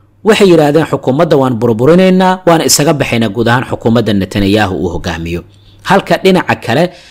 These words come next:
ay Benny Gantz iyo xubnaha mucaaradkan ay ku baaqayaan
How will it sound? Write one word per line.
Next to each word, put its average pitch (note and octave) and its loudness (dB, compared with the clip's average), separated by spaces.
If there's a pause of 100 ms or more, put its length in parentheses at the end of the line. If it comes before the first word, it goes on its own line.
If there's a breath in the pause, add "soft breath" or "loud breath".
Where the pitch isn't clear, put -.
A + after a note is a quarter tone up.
(140 loud breath)
ay B2+ 0
Benny D3 4
Gantz C#3 0
iyo A2 0
xubnaha C3+ -2
mucaaradkan C3+ -2
ay A#2 -2
ku E3+ -2
baaqayaan A#2 0